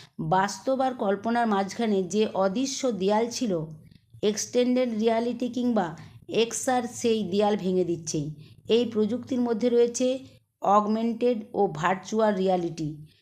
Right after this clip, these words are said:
এআই বাস্তব জগতের উপর ডিজিটাল তথ্য কিংবা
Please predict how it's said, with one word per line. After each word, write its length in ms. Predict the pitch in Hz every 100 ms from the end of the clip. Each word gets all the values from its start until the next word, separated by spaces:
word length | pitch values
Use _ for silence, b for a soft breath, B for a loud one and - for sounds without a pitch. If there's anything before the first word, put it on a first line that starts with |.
| B -
এআই 340 | 220 233 254
বাস্তব 460 | 208 185 185 - 233
জগতের 400 | 226 233 233 240
উপর 200 | 233 233
ডিজিটাল 520 | 190 196 214 233 220
তথ্য 400 | 214 208 208 220
কিংবা 580 | 220 226 233 214 170